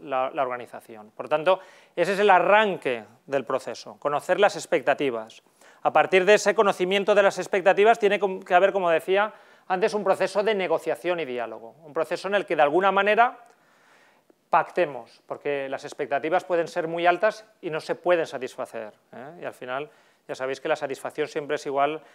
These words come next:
a expectativas menos resultados. Si las expectativas son muy altas, por mucho que los resultados lo sean, nunca vamos a poder satisfacer, nunca vamos a poder obtener un resultado adecuado, ¿no?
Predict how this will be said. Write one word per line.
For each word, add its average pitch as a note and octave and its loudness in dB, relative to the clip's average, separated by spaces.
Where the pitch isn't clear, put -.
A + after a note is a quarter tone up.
a D3 -8
expectativas C3+ -4
menos C#3 -6
resultados. C3 -4
Si C3 -12
las B2 -10
expectativas B2+ -10
son D3 -12
muy C#3 -8
altas, C#3+ -6
por C3 -16
mucho C3+ -16
que C3+ -10
los C3 -8
resultados B2+ -8
lo B2+ -8
sean, C#3+ -10
nunca C#3 -10
vamos B2 -6
a A#2+ -12
poder A2+ -10
satisfacer, A#2 -18
nunca B2 -12
vamos A#2 -10
a A#2 -16
poder A2+ -14
obtener B2+ -12
un D#3 -20
resultado A#2 -10
adecuado, B2 -6
¿no? B2 -20